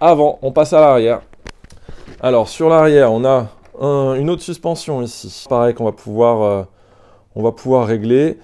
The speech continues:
Donc sur la roue arrière, on trouve le même pneu plein que la roue avant, un pneu dix pouces.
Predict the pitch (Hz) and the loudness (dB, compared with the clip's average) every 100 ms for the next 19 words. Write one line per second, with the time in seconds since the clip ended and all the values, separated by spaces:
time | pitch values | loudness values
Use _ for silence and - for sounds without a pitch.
0 | _ - 156 147 147 135 131 127 127 131 | _ -6 -6 -6 -6 -4 -2 -2 -2 -2
1 | 120 117 - 127 110 104 113 123 135 131 | -4 -8 -10 -10 -8 -10 -8 -6 -6 -8
2 | - 143 135 135 135 131 _ _ - 160 | -10 -12 -10 -6 -6 -6 _ _ -8 -4
3 | 147 120 120 113 98 123 117 98 110 98 | -2 -2 -2 -4 -4 -6 -8 -8 -10 -10
4 | 101 - 127 139 143 - | -14 -12 -6 -6 -6 -8